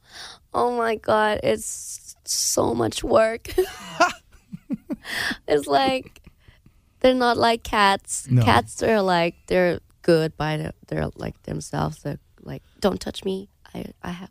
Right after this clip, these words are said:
Speaker 1: I want my space." But dog is like, oh.
Speaker 2: It's a lot.
Speaker 1: Doberman, love. He's, like, growing every single day.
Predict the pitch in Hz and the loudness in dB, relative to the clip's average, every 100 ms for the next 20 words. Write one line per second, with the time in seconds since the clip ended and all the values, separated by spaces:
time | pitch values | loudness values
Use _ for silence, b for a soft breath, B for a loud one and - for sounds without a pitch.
0 | - - 185 190 - - - - - 208 | -10 -8 -6 -10 -10 -10 -8 -10 -6 -6
1 | - - b b b 180 - - 160 165 | -8 -14 b b b -8 -8 -6 -4 -2
2 | 165 - - 151 143 139 - _ b b | -4 -8 -10 -6 -4 -6 -8 _ b b
3 | b b b b b 185 190 190 175 165 | b b b b b 6 6 6 4 0
4 | B B B - 107 95 85 - _ - | B B B -14 -12 -12 -14 -18 _ -20
5 | - - 190 190 190 190 185 180 185 220 | -12 0 2 2 -2 -2 0 0 0 -2
6 | 220 175 170 175 180 196 _ _ _ - | 0 2 4 2 0 -6 _ _ _ -6
7 | 220 214 208 185 - _ - 202 208 208 | -4 -2 -2 -2 -4 _ 0 2 2 0
8 | 208 - 202 202 202 214 202 202 202 202 | -4 0 2 2 0 -2 -2 -6 -4 -4
9 | 202 - 233 220 190 | 2 4 4 2 -2